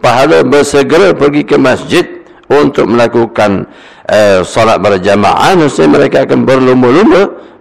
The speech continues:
untuk mendapatkannya. Ya. Kalau dia tahu pahala berjamaah, eh, itu orang akan, eh, berlumba-lumba.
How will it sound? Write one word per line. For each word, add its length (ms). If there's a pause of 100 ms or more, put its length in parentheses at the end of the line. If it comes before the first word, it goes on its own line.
untuk 720
mendapatkannya. 1700 (760)
Ya. 400 (1800)
Kalau 240
dia 160
tahu 720 (160)
pahala 320
berjamaah, 760 (680)
eh, 760
itu 320
orang 340
akan, 200 (200)
eh, 220
berlumba-lumba. 840